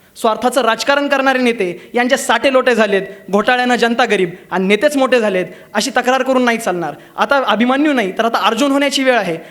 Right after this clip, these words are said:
आपली जबाबदारी जाणून आपलं कर्तव्य पार पाडण्याची गरज आहे. मात्र मतदान झाल्यानंतर "आमच्या बोटाला शाई नको,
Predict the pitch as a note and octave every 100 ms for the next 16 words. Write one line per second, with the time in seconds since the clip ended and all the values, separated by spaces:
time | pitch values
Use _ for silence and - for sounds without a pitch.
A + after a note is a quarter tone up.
0 | - A#3+ B3 F#3+ G#3+ C4 A3+ C4+ B3 G3+
1 | F3 F#3 A3+ A#3 A#3 A3 C#4+ C#4 C4+ B3+
2 | A#3+ A3+ A3 G3+ G3+ F#3+ A3+ C4+ - -
3 | G#3 A#3 A#3+ C4+ A3+ G#3 C4+ B3 A#3 A#3+
4 | A3 A3 B3 A3+ C4 A3 A3+ C4 A3+ C#4
5 | D4+ B3 F#3 F3